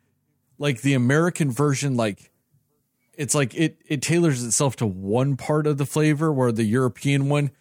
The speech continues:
is, like, subtle on that flavor and, like, more sharp on a different part of the flavor. You know what I mean? 'Cause it's all based on a loop, uh, the, the, not,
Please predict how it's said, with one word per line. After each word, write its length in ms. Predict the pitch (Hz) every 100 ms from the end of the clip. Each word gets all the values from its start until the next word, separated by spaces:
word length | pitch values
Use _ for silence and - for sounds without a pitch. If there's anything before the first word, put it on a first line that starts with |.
| _ _
is, 160 | 139 127
like, 140 | 127
subtle 500 | - - 151 143 165 151
on 200 | 131 113
that 200 | 120 120
flavor 460 | 147 147 147 165
and, 200 | - 120
like, 220 | 110 101
more 180 | 117 123
sharp 400 | 117 - 127 120
on 80 | 113
a 80 | 90
different 520 | 82 120 - - -
part 200 | - 151
of 80 | 147
the 80 | 147
flavor. 300 | 175 165 160
You 160 | 160
know 80 | 160
what 100 | 160
I 40 |
mean? 280 | 156 165 156 - _ _ _ _
'Cause 100 | 135
it's 100 | 135 208
all 100 | 160
based 420 | - 147 139 -
on 80 | 117
a 60 |
loop, 340 | 107 120 123 - - -
uh, 220 | 113 98
the, 220 | 107 113
the, 400 | - 110 104 80 - _ _ _ -
not, 180 | 214